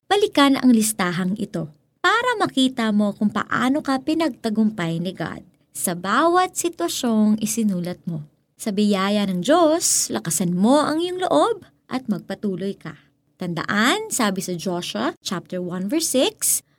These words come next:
"Magpakatatag ka at lakasan mo ang iyong loob sapagkat ikaw ang mamumuno sa bayang ito sa pagsakop nila sa lupaing ibibigay ko sa kanila,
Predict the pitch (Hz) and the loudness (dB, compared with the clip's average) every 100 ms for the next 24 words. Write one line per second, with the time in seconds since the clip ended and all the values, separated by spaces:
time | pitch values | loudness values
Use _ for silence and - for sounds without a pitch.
0 | _ _ 277 381 - 453 427 320 294 254 | _ _ 0 0 -2 -4 -2 -2 -2 -4
1 | 220 226 208 202 - _ 349 - 285 247 | -2 -2 0 -2 -6 _ -2 -2 -6 -4
2 | 226 214 208 220 208 190 - 190 247 349 | -4 0 4 4 4 -2 -4 0 2 2
3 | 359 - 170 170 262 - 233 - 196 - | 2 2 0 -2 -6 -6 -6 -6 -8 -8
4 | 190 _ - - 190 175 - _ - 359 | -10 _ -10 -8 -6 -6 -8 _ 0 2
5 | 415 294 262 254 220 196 185 175 175 - | 2 2 4 4 4 2 0 -2 -4 -6
6 | - 160 151 190 226 285 339 339 339 202 | -4 -4 0 0 2 0 0 -4 -4 0
7 | 175 185 277 _ _ _ - 226 180 160 | 0 0 -4 _ _ _ -10 -6 -6 -6
8 | - 233 254 294 285 285 247 208 214 - | -4 -4 -2 -4 0 2 2 2 -2 -2
9 | 339 359 294 233 226 226 277 185 233 294 | -4 -2 -4 2 2 2 -2 0 2 4
10 | 320 311 226 214 214 170 160 208 190 175 | 4 2 0 -2 -4 -6 -6 -6 -6 -6
11 | 160 165 | -6 -10